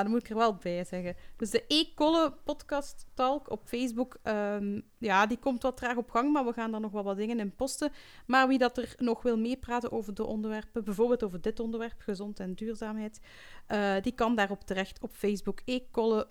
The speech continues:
Podcast Talk. Of je kan ook onze pagina, eh,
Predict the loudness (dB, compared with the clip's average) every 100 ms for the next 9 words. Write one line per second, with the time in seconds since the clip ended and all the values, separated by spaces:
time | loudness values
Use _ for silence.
0 | -10 -14 -8 -6 -6 -6 -2 -2 -2 -10
1 | -20 -2 0 2 -2 0 0 0 -2 -4
2 | -4 -4 -4 -4 -4 -8 -12 -8